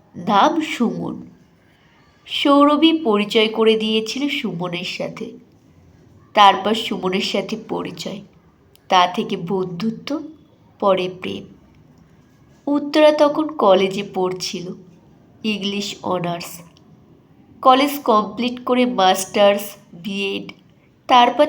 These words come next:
চাকরি পায় উত্তরা। ওদিকে সুমনও একটা কোম্পানিতে জয়েন করেছে ততদিনে।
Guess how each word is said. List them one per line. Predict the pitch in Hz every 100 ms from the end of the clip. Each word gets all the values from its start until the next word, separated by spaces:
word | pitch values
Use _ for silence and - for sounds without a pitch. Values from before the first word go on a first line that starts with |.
| 294
চাকরি | 220 185 - 196
পায় | 190 190 185
উত্তরা। | 185 160 - 196 202 - _ _ _ _ _ _
ওদিকে | 269 285 294 311 320
সুমনও | - 269 220 226 240 269 -
একটা | 202 202 240
কোম্পানিতে | 240 202 196 - 202 202 202 262
জয়েন | - 185 175 180 175
করেছে | 214 196 - 262 254
ততদিনে। | 175 175 175 185 185